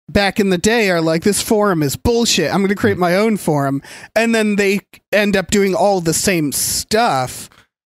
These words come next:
Speaker 2: Yeah.
Speaker 1: because it's just that they wanna be in charge. Uh, and that's, that's how you make four chan. Like, it's just, uh, it's, it's,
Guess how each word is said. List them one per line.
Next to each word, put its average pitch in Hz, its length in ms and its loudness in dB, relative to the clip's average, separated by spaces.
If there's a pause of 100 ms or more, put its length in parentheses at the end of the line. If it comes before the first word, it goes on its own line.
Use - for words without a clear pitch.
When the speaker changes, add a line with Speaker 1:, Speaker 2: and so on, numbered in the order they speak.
(100)
Speaker 2:
Yeah. 110 180 2
Speaker 1:
because 202 500 0
it's 202 240 0
just 220 300 0
that 196 240 0
they 196 160 2
wanna 180 320 2
be 160 240 -2
in 123 140 -6
charge. 135 1000 -2
Uh, 139 360 -6 (440)
and 151 160 0
that's, 147 380 -4
that's 151 200 -2
how 156 80 0
you 143 140 0
make 147 220 -2
four 214 220 0
chan. 127 360 -4 (240)
Like, 208 180 0
it's 214 220 0
just, 214 260 0
uh, 180 360 0
it's, 185 340 -2
it's, - 480 -4